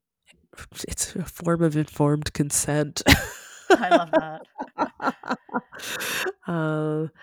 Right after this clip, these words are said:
Speaker 1: and I'm not as emotionally invested, quite frankly. If I'm doing it from the beginning, A, I'm setting that, um, that habit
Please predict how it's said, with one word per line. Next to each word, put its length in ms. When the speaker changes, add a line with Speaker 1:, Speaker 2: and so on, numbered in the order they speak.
Speaker 1:
and 160
I'm 120
not 220
as 320
emotionally 600
invested, 640
quite 160
frankly. 600
If 160
I'm 180
doing 220
it 100
from 160
the 60
beginning, 680
A, 160
I'm 120
setting 340
that, 260
um, 460
that 160
habit 500